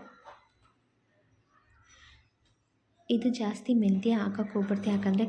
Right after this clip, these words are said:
ಕಸರೆ ಆಗ್ಬಿಡುತ್ತೆ. ಜಾಸ್ತಿ ಹಾಕ್-, ಹಾಕಿಸ್ದಷ್ಟು ಕಸರೆ ಆಗ್ಬಿಡುತ್ತೆ,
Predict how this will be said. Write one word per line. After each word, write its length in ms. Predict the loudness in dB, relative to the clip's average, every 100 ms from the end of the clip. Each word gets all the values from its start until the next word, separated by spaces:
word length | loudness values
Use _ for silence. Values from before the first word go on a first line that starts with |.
| -2
ಕಸರೆ 320 | -4 -4 -2 0
ಆಗ್ಬಿಡುತ್ತೆ. 360 | 0 0 -2 -2 0
ಜಾಸ್ತಿ 280 | -2 -2 -4
ಹಾಕ್-, 160 | -4 -8 -16 _ -16
ಹಾಕಿಸ್ದಷ್ಟು 680 | -12 -12 -8 -8 -8 -10 -4
ಕಸರೆ 280 | -2 -2 -2 -2
ಆಗ್ಬಿಡುತ್ತೆ, 320 | -4 -2